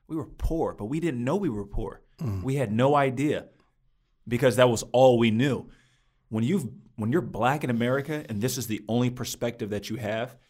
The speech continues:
Speaker 1: you don't realize how crazy it is that you have to, like, w-, when I see a cop behind me, I make sure, when I get, if I get pulled over, I make sure I take out my wallet,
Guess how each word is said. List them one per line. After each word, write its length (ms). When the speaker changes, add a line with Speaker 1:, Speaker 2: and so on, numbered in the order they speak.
Speaker 1:
you 200
don't 240
realize 560
how 420
crazy 560
it 100
is 360
that 200
you 200
have 260
to, 420
like, 120
w-, 260
when 140
I 60
see 180
a 40
cop 300
behind 400
me, 240
I 160
make 220
sure, 500
when 120
I 40
get, 140
if 80
I 100
get 140
pulled 200
over, 280
I 80
make 180
sure 200
I 60
take 220
out 100
my 160
wallet, 540